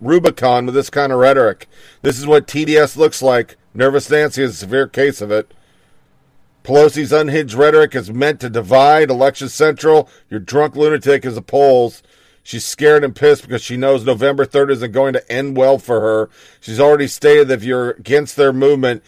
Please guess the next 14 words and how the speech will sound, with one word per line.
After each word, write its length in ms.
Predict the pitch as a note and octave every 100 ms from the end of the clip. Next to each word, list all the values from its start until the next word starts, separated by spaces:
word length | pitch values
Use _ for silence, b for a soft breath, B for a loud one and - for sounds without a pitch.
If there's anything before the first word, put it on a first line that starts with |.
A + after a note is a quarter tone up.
| b b
you 180 | B2 C#3+
may 340 | C3+ C#3+ E3+
be 300 | F3+ D#3+ F3
collateral 720 | - - C#3+ C3+ D3+ D#3+ E3+ D#3
damage. 540 | C3+ D3 D#3+ C#3+ G#2 A2+ C#3+
And 340 | G3 E3+ E3
she's 200 | F#3+ G3
okay 300 | G#3+ G3 G#3
with 140 | F#3+
that. 240 | C#3+ A2 - b b b b b _
That's 260 | F3+ A#3 -
the 180 | E3+
House 320 | C3+ F#3 G#3+ -
Speaker. 760 | - - - G3 - C#3 G2+